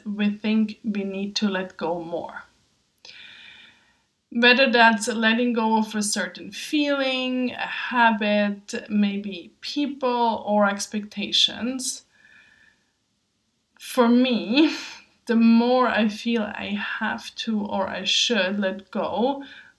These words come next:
the less it happens. And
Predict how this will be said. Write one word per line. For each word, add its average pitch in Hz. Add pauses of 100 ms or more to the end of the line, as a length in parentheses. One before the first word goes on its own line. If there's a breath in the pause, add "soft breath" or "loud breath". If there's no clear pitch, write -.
the 226
less 220
it 214
happens. - (760 soft breath)
And 226